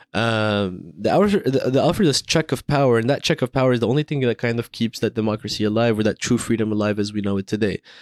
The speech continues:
And in, in fact, there's a study by the Ethics Compliance, uh, Initiative from two thousand twenty-one that shows that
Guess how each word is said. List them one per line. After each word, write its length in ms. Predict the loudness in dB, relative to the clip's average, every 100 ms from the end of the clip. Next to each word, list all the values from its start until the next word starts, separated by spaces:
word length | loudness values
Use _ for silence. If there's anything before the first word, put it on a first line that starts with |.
| -20 -20 _ _ 0
And 120 | 2
in, 320 | 4 2 2
in 100 | 0
fact, 220 | 2 2
there's 180 | 2 0
a 40 |
study 260 | 0 0 2
by 160 | 2 0
the 120 | 0
Ethics 340 | -2 -2 -4 -6
Compliance, 800 | -8 -6 -4 -2 -4 -6 -8 -4
uh, 200 | -4 -2
Initiative 440 | -2 -2 0 -2
from 160 | -2 -6
two 120 | -2
thousand 280 | -2 0 -2
twenty-one 380 | 0 2 2 2
that 120 | 0
shows 240 | 2 0 2
that 180 | -2